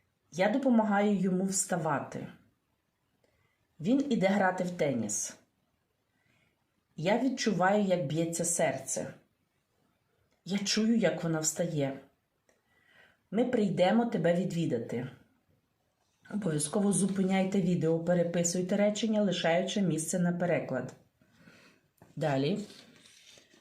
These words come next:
Вона працюватиме по неділях.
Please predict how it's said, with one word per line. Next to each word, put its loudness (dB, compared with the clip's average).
Вона 2
працюватиме 2
по 0
неділях. 0